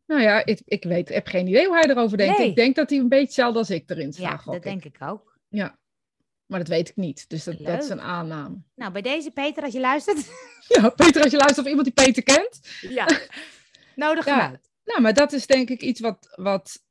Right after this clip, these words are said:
Speaker 1: we veel meer moeten doen. Veel meer
Speaker 2: Ja.
Speaker 1: moeten verbinden als mediums. Ehm, veel meer moeten,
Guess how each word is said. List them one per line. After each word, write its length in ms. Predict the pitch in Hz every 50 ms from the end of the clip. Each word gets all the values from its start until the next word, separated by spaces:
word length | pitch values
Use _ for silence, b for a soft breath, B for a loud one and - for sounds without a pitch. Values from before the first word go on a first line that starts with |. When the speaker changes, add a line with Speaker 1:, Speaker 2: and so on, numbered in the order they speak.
| _ _
Speaker 1:
we 180 | - 196 208 -
veel 280 | - 254 285 339 370
meer 140 | 330 285 233
moeten 260 | 208 208 175 - 214
doen. 240 | 226 294 339 320 277
Veel 260 | - 269 285 320 349
meer 100 | 339 320
Speaker 2:
Ja. 40 | 294
Speaker 1:
moeten 180 | 277 269 - 202
verbinden 720 | 220 240 202 185 240 277 320 359 349 269 226 220 220 -
als 200 | - - 226 185
mediums. 720 | 214 214 208 208 208 190 208 202 196 202 - - - - _
Ehm, 560 | - - - 185 185 185 185 180 180 180 185
veel 260 | 180 - 262 262 285 277
meer 180 | 247 247 233 233
moeten, 480 | 233 247 233 - 226 214 208 202 -